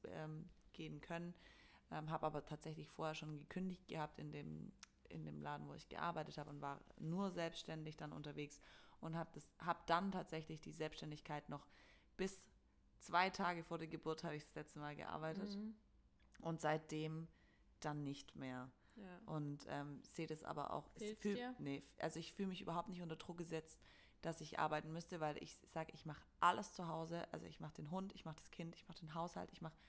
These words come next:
Speaker 1: alles, äh, im Background und er macht alles in der Arbeit und
Speaker 2: Ja.
Speaker 1: das ist unsere Aufteilung und deshalb,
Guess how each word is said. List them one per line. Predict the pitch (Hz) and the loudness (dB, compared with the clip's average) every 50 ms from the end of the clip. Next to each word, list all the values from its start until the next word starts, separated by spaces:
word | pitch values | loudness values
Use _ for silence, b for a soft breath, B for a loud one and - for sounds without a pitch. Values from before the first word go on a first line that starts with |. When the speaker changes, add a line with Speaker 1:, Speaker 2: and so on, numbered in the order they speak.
| B B B B B B - | B B B B B B 8
Speaker 1:
alles, | - 170 175 185 190 190 - - - - B B B B B B B B B - - - - - | 10 10 10 10 6 0 0 -6 -10 -14 B B B B B B B B B -20 -20 -20 -20 -20
äh, | - - - - - - - - - - - - - - - - - | -18 -18 -18 -18 -16 -12 -10 -10 -10 -10 -12 -20 -20 -20 -16 -6 0
im | - 185 180 | 2 2 6
Background | 185 190 196 - - 208 196 196 202 202 196 - - - | 6 4 4 6 6 6 6 6 6 4 0 -2 -2 -4
und | 180 - - | -4 -2 0
er | - 180 175 | 2 2 2
macht | 165 165 165 - - - - - - - - - | 2 0 -2 -2 -6 -14 -14 -16 -18 -18 -6 4
alles | - 165 160 160 165 165 160 - - - - - - - - - | 6 6 8 8 6 2 0 -2 -6 -6 -8 -10 -14 -16 -10 -2
in | - 165 165 | 0 2 4
der | 151 - | 4 4
Arbeit | - 151 147 147 147 147 147 - - | 4 4 2 2 2 0 0 -2 -2
und | 160 156 151 - | -2 0 0 -2
Speaker 2:
Ja. | 175 165 160 | -4 -4 -4
Speaker 1:
das | 160 151 | -2 -2
ist | 151 - | 0 0
unsere | 160 160 160 165 165 - | 0 0 0 0 4 4
Aufteilung | 165 175 170 - - 170 160 160 160 156 156 | 4 4 2 0 0 0 0 0 0 0 -2
und | 160 151 151 | -2 -2 -4
deshalb, | 151 - - 151 143 143 | -4 -2 -2 -2 -2 -4